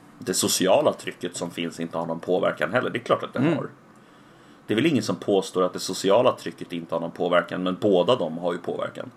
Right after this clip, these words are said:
Speaker 1: Det kan ju inte
Speaker 2: Mm.
Speaker 1: bara vara ena eller den andra.
Speaker 2: Nej, nej.
Speaker 1: Det är, liksom, uppenbart på något sätt, men ja, ja.
Speaker 2: Nej, men så länge de har möjlighet, alltså,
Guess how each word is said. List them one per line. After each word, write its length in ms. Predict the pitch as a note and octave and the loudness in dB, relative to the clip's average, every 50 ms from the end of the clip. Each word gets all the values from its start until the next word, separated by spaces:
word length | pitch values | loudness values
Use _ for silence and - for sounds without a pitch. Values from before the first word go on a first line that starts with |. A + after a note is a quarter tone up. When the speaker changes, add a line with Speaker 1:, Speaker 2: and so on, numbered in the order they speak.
| - - | -16 -10
Speaker 1:
Det 60 | - | -4
kan 40 | - | -2
ju 60 | A2+ | 2
inte 140 | A#2 B2+ B2+ | 4 4 6
Speaker 2:
Mm. 40 | |
Speaker 1:
bara 100 | A#2 G2 | 6 6
vara 140 | F#2 F#2+ - | 4 2 0
ena 600 | - G2 G#2+ G2 F#2 F2+ F2+ G2 G2 F#2 F#2 F#2 G2 | -2 -2 -2 0 0 2 2 4 4 6 6 6 6
eller 80 | F#2+ | 4
den 120 | F#2+ F#2+ G#2+ | 4 4 6
andra. 340 | A#2+ A2 F#2 E2 E2 - - - - - - - - - - | 4 4 4 2 0 0 -2 -4 -10 -20 -20 -20 -20 -20 -14
Speaker 2:
Nej, 180 | - B2+ C3 F3 | -10 -6 -6 -6
nej. 100 | G#3+ - - - - - - - - - - - - - - - - - - - - - - - - - - - - - - - - | -6 -6 -10 -16 -20 -20 -20 -20 -20 -20 -20 -20 -20 -20 -20 -20 -20 -20 -20 -20 -20 -20 -20 -16 -14 -14 -14 -14 -18 -20 -20 -6 -2
Speaker 1:
Det 80 | G2 | -2
är, 40 | G2 | 0
liksom, 560 | F#2+ F#2+ - - - G2 F#2 F2+ F#2 F2+ F2+ - - - - - - - - - - - - - - - - - - - | 0 -2 -2 2 2 2 2 2 0 -4 -6 -10 -14 -20 -20 -20 -20 -20 -20 -20 -20 -20 -20 -20 -20 -20 -20 -20 -8 -4
uppenbart 680 | - G#2+ - - - G2+ G2+ G#2 A2+ G#2 F#2 F2 - - | -4 -4 -2 0 0 0 2 4 4 4 4 2 0 -6
på 80 | - | -10
något 140 | E2 D2+ - | -10 -10 -8
sätt, 140 | - - - - | -10 -10 -10 -8
men 200 | - F2+ E2+ - | -8 -8 -8 -2
ja, 160 | - G2 G2+ F#2+ | 0 2 4 4
ja. 140 | F2 E2+ - - - - - - - | 4 2 0 -6 -14 -18 -18 -12 -4
Speaker 2:
Nej, 140 | - D#3 D#3+ | 0 0 2
men 80 | D#3 | 2
så 120 | D3 - C3+ | 0 0 0
länge 180 | C3 B2+ B2 | 0 2 2
de 40 | B2 | 4
har 60 | C#3+ | 4
möjlighet, 440 | C3 B2 A#2+ A#2+ A#2+ A#2+ C3 C#3 - | 4 4 6 4 4 4 2 2 0
alltså, 200 | - - - A#2+ | -2 -4 -6 -8